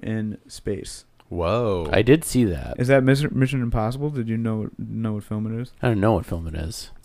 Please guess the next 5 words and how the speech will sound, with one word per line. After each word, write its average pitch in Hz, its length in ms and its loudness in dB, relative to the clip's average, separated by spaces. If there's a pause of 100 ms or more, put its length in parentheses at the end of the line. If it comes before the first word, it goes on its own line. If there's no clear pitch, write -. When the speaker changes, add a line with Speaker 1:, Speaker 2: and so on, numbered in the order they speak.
(380)
Speaker 2:
It's - 80 -18
gotta 73 240 -4
be. 71 240 -10 (2250)
Speaker 3:
They, 127 240 10
um, 117 360 6